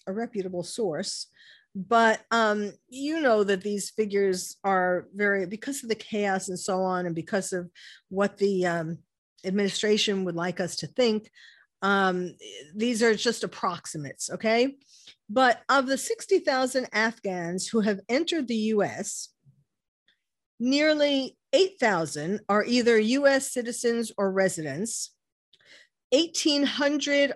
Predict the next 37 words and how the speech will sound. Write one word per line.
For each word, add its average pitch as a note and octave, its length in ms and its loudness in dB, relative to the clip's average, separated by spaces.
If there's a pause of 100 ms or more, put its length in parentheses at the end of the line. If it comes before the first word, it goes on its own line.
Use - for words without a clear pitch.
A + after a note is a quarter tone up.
are G#3 300 2
special C4 640 -2
immigrant A3 460 -2 (100)
visa A3+ 400 0
holders, D#3+ 880 -4 (560)
uh, F#3 440 2 (140)
because G3 400 -2
these A#3 200 -2
are A3 60 -2
people G#3 320 -2
who G#3 120 2
got F#3+ 320 0
visas G3+ 440 -4
after F#3+ 300 -4
they F#3+ 160 0
helped G3+ 380 -2
the G3 80 -8
U F3+ 180 0
S D#3+ 160 -6
military. E3+ 480 -2 (640)
So - 140 -4
that E4 300 4
leaves C#4 320 0
around G3 460 0
fifty F4+ 260 -2
thousand G#3+ 600 -2
two D#4+ 200 -2
hundred A#3 420 0
Afghan A3+ 500 -2
refugees E3+ 800 -4 (800)
for A#3 200 2
whom B3+ 340 2
we A#3 140 2
have G3+ 200 0
no C4+ 320 2
certain A#3+ 500 -4
identification G3+ 1080 -4